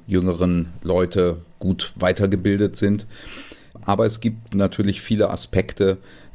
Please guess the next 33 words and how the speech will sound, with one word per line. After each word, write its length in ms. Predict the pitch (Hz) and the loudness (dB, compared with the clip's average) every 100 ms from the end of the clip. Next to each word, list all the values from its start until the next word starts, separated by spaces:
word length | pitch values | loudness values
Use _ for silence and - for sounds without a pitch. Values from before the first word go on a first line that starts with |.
| - | -6
die 80 | 104 | 0
man 180 | 95 90 | 2 4
weiterentwickeln 720 | 95 104 - - 85 85 78 | 2 2 -2 0 -2 0 0
muss. 380 | 78 - - - _ - | -2 -4 -10 -18 _ -10
Aber 200 | 85 85 | 0 0
ich 160 | 85 95 | 2 2
halte 160 | 87 | 0
es 120 | - | 0
immer 200 | - 95 | 0 0
für 160 | 85 87 | 2 0
sinnvoll, 420 | 80 92 - 95 | 2 2 2 0
das 220 | 87 85 | 2 0
aufbauend 760 | - 87 92 - - 87 92 87 | 0 2 2 0 0 2 2 0
auf 160 | - - | -4 0
dem 240 | 87 85 | 2 2
zu 120 | - | 2
machen, 540 | 87 85 - 85 82 - | 2 2 2 0 0 -2
was 220 | - 87 92 | 0 2 2
man 420 | 82 82 82 - - | 2 2 0 -4 -10
schon, 640 | - 82 82 80 82 92 - - | -2 0 2 0 -4 -10 -18 -14
schon 320 | - 87 85 | -2 0 2
hat. 240 | 87 - - - - - | 0 -2 -16 -20 -20 -4
Denn 140 | - 85 | 0 2
wir 100 | 85 | 2
können 240 | - 87 | 2 2
aus 160 | 82 - | 0 -4
unserem 360 | - 87 85 | -4 0 0
System 580 | 80 80 - 87 85 82 - | 0 -4 -2 0 2 0 -2
natürlich 480 | 82 - 87 82 - | -4 0 0 2 0
auch 160 | - | 0
nicht 340 | 85 78 - - | 0 -2 -6 -10
vollends 400 | - 85 80 - | 0 0 0 -2
ausbrechen. 680 | 82 85 - 80 80 - | -2 -2 -4 -4 -4 -8